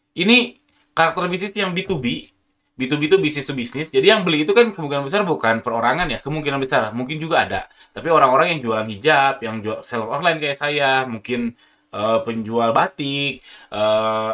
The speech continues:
ya pokoknya penjual, alias business to business. Jadi dia business to business. Dan potensi repeatnya oke. Potensinya repeatnya oke. Contohnya gini, kalau,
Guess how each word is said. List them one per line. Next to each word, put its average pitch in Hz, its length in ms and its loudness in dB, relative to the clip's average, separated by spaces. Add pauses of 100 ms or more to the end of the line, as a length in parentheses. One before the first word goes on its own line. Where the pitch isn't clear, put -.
ya 135 160 -4
pokoknya 147 240 -4
penjual, 107 640 -4
alias 143 400 -2
business 117 320 -8
to - 80 -10
business. 113 400 -8
Jadi 127 320 -2
dia 120 80 0
business 147 480 -8
to 107 160 -10
business. 95 400 -12 (240)
Dan 180 240 0
potensi 196 400 2
repeatnya 196 560 2
oke. 151 560 0 (240)
Potensinya 160 480 -2
repeatnya 202 320 -2
oke. 175 320 -2 (240)
Contohnya 196 320 -2
gini, 190 160 -4
kalau, 160 400 2